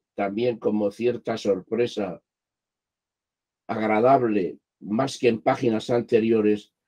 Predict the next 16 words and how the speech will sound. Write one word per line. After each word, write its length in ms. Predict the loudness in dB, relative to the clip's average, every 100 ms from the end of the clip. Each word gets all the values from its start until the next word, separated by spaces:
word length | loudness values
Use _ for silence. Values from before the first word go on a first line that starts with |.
| _ _
que 140 | -6 -2
Fernando 520 | 0 0 2 0 0
Rielo 600 | -2 -2 0 0 -4 -8 _ _ _ _ _ _
afirma 580 | -6 -4 4 4 4 0
que 120 | -2
es 80 | -6
una 200 | -2 0
novela 360 | 0 2 2 2
mística, 600 | 0 -4 -6 -6 -4 0
pero 220 | 0 2
lo 120 | 2
hace 260 | 2 -2 -6
como 320 | -2 0 0
con 140 | 0
mucho 340 | -4 -6 -6 -4
cuidado, 600 | -4 0 0 0 -4